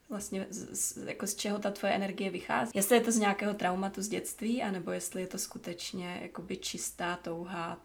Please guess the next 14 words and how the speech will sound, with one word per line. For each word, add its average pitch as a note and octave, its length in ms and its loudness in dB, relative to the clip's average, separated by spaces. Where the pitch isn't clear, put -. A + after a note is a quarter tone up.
já E3+ 160 -6
nevím, E3+ 300 -6
tvojí F3 300 -8
duše, F#3+ 400 -4
nebo E3+ 200 -4
nevím, F#3+ 260 0
jak F3+ 100 -6
bych G3+ 180 -8
to - 140 -8
řekla, F3 300 -6
ale F3 180 -8
dokázala F#3+ 560 -4
bys - 120 -6
jako F#3 260 -6